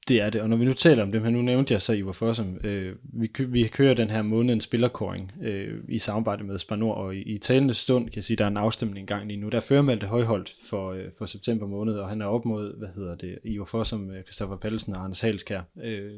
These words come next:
Torben, hvem, hvem af de fire har, har været månedens spiller i, i dine øjne?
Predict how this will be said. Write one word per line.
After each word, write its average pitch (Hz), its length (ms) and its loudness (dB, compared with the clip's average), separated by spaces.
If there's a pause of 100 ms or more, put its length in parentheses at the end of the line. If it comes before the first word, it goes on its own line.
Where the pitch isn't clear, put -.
(160)
Torben, 110 200 -6
hvem, 120 320 -4
hvem 127 180 0
af 117 60 0
de 120 120 -6
fire 127 260 -2
har, 123 320 -8
har 101 140 -10
været 104 180 -4
månedens 117 300 -2
spiller 117 280 -2
i, 101 320 -10
i 110 120 -6
dine 117 200 -2
øjne? 110 140 -8